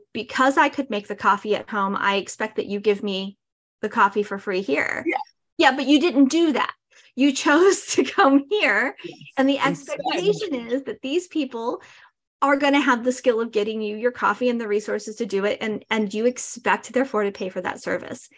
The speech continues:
Speaker 2: Yeah.
Speaker 1: And it's such a, a mindset. I will say this from a, an entrepreneur standpoint. If there is something I wish that I had done before I left, although it was time for me to leave when I, when I
Speaker 2: <laughs>
Speaker 1: left, and it was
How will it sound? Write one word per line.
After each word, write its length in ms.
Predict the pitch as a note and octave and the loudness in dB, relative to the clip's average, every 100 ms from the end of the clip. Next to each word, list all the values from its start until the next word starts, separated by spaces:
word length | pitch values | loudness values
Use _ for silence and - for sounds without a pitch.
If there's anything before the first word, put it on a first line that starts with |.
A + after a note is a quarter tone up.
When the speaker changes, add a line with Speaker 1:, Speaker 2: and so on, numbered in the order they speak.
| - _ _ D#3 | -20 _ _ -16
Speaker 2:
Yeah. 80 | - | -2
Speaker 1:
And 160 | A#3 A#3+ | 2 2
it's 180 | - | 0
such 640 | - - - C#4 C4+ - F4+ | -10 -18 -2 2 2 0 0
a, 240 | D#4+ - A3+ | 0 0 0
a 60 | |
mindset. 580 | A3 G#3+ A3 A3+ A3+ G#3 - | 0 2 0 -2 -4 -4 -2
I 140 | A3 | 0
will 240 | G#3+ A#3+ C4+ | 2 2 2
say 200 | C#4+ C4+ | 0 0
this 240 | G#3+ G#3 | -2 -6
from 220 | - A3 | -8 -4
a, 120 | F#3+ - | -4 -2
an 120 | G#3 | -2
entrepreneur 640 | G3 G3 G#3 G3+ G3 G3 | -2 -4 -6 -6 -4 -4
standpoint. 640 | F#3+ F#3+ F#3 - F3+ - - | -4 -6 -8 -6 -8 -8 -2
If 260 | A#3+ C4+ - | 4 4 2
there 160 | D#4+ D#4 | -4 -2
is 160 | C#4+ | -4
something 720 | - G#3 G3+ G3+ G3 G3 F#3+ - _ _ _ _ _ _ _ _ _ _ _ _ - | -2 -2 -2 -6 -6 -6 -8 -14 _ _ _ _ _ _ _ _ _ _ _ _ 0
I 200 | A3+ A#3+ | 4 4
wish 440 | A#3+ B3 C#4+ - | 4 4 4 2
that 140 | D4+ C4+ | 0 2
I 120 | A#3 | 2
had 460 | A#3+ A3 G#3 F#3 - | 0 -2 -4 -4 -2
done 460 | G3 G3+ G3+ G#3 - - A#3+ | 2 2 0 -6 -12 -20 -4
before 500 | G#3+ G3+ A3 G3+ F#3+ | -2 -2 0 0 2
I 180 | G3 | 0
left, 520 | F#3 - - - - - _ | 0 -2 -2 -10 -16 -18 _
although 400 | G3+ G3+ G#3+ G#3+ | -4 0 2 2
it 80 | - | 0
was 160 | G#3+ - | -4 -6
time 340 | - A3+ C4 | -4 0 2
for 120 | C#4 | 4
me 140 | B3+ B3+ | 4 4
to 80 | |
leave 380 | A#3+ G#3+ A3 A#3 | 0 -4 -8 -8
when 80 | A3+ | -6
I, 240 | A3 G#3 - | -4 -4 -6
when 240 | G3 G#3+ | -8 -4
I 260 | G#3 G#3+ F3+ F3+ - | -4 -4 -4 -8 -16
Speaker 2:
<laughs> 220 | _ _ | _ _
Speaker 1:
left, 320 | G3+ G#3+ - | 2 2 0
and 160 | - G#3+ | -6 -6
it 100 | - | -4
was 220 | G3+ - | -6 -6